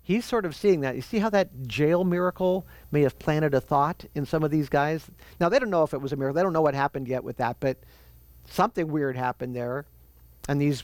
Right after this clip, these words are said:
men are so bold in proclaiming the resurrection of Jesus and their confidence of the testimony of his resurrection, it's giving him some pause there. So, false messiahs show up all the time,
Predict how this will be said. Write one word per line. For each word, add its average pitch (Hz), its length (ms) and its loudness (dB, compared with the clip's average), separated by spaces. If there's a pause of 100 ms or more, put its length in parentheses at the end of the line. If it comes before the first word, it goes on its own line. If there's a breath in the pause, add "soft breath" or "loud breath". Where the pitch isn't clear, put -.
(120)
men 170 200 2
are 160 100 0
so - 180 0
bold 165 480 2
in 123 120 -8
proclaiming 143 460 -8
the 131 80 -2
resurrection 139 520 0
of 123 100 -6
Jesus 139 440 -2
and 120 80 -6
their 120 80 -6
confidence 156 760 -2
of 120 120 -4
the 117 80 -8
testimony 135 580 -2
of 117 80 -4
his 117 100 -8
resurrection, 123 720 -4 (800 loud breath)
it's - 160 -6
giving 170 280 0
him 190 120 -2
some 208 200 -4 (340)
pause 277 680 -2
there. 113 320 -4 (840)
So, 143 440 2 (1120 soft breath)
false 226 360 2
messiahs 190 540 -2
show 180 260 -2
up 170 160 0
all 165 140 2
the 151 100 -4
time, 123 420 -8